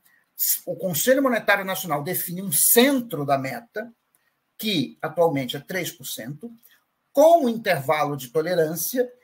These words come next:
de um e meio por cento pra cima ou pra baixo. Por que esse intervalo de tolerância? Esse intervalo de tolerância vem do fato de que o conhecimento que os economistas têm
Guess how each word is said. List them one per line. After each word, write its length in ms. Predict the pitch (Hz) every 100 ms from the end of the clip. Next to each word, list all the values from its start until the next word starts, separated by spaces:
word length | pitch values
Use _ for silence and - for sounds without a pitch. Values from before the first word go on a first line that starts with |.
| _
de 260 | 147 156 240
um 160 | 311 359
e 100 | 294
meio 280 | 185 185
por 120 | - -
cento 400 | - 180 214 233
pra 180 | 247 233
cima 420 | - 190 214 220
ou 80 | 220
pra 140 | 294
baixo. 480 | 226 147 - - - _ _ _ _ _ _ _ _ - - _
Por 240 | 277 262 -
que 120 | 320
esse 240 | 339 -
intervalo 420 | 247 214 175 185
de 100 | 165
tolerância? 640 | 160 180 151 123 - - - _ _ _ -
Esse 180 | 359
intervalo 400 | 349 277 180 170
de 120 | 139 - -
tolerância 800 | 156 139 185 226 165 - 120 - _ _ _
vem 240 | 220 190
do 100 | 170
fato 640 | - - 160 147 - 247 - _ _
de 200 | 170 240
que 440 | 233 202 196 226 - _ _
o 360 | 196 185 175
conhecimento 920 | 170 214 214 - 180 196 277 339 - 208
que 100 | 202
os 120 | 175
economistas 760 | 180 180 160 165 - 156 147
têm 300 | - 127 -